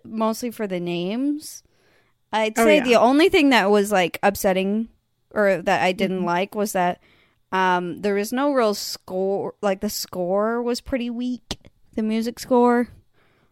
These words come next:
Speaker 2: I
Speaker 1: Um,
Speaker 2: actually liked it because I grew up with that music. You, you know your grandpa. It's, it, the only music he listens to are military tunes.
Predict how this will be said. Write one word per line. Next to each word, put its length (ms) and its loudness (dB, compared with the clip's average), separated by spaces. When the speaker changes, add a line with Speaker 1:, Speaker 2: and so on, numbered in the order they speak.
Speaker 2:
I 240 0
Speaker 1:
Um, 60 8
Speaker 2:
actually 380 4
liked 340 0
it 160 -2
because 580 -4
I 120 0
grew 200 -2
up 120 -4
with 120 -4
that 160 -2
music. 360 -8
You, 360 -4
you 240 0
know 240 -6
your 160 -4
grandpa. 540 -4
It's, 240 -14
it, 200 -2
the 60 0
only 300 0
music 520 -2
he 100 -2
listens 440 -6
to 180 -6
are 80 -6
military 640 -2
tunes. 460 -10